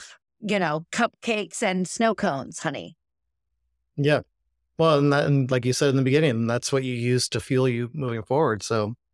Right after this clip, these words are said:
Speaker 2: that's amazing. Um, thank you so much. This has been a really amazing conversation, and I think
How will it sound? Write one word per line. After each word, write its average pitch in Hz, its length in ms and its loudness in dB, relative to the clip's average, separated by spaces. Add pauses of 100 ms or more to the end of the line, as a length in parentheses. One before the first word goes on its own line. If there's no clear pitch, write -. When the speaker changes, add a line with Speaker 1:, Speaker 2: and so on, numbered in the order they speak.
(520)
Speaker 2:
that's - 160 -6
amazing. 120 520 0 (440)
Um, 120 540 0 (160)
thank 156 180 2
you 202 140 4
so 156 200 2
much. 143 240 2
This 127 160 2
has 165 100 0
been 131 220 4
a 123 60 2
really 123 480 2
amazing 120 400 0
conversation, 120 720 0
and 110 260 0
I 113 120 -2
think 113 300 0